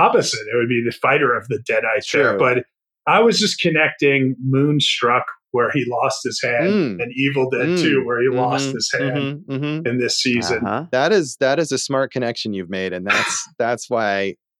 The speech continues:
Speaker 1: you bring so much value to this podcast.
Speaker 2: You know, Josh, uh,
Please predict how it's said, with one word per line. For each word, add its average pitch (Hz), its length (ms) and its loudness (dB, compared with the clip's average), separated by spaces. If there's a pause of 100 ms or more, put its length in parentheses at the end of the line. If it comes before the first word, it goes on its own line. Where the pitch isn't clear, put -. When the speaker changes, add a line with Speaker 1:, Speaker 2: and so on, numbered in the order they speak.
Speaker 1:
you 107 160 -6
bring 107 260 -6
so 113 180 -4
much 104 240 -8
value 107 300 -2
to 98 100 -6
this 95 180 -6
podcast. - 640 -6 (340)
Speaker 2:
You 160 160 4
know, 180 240 6
Josh, 170 600 4
uh, 143 480 4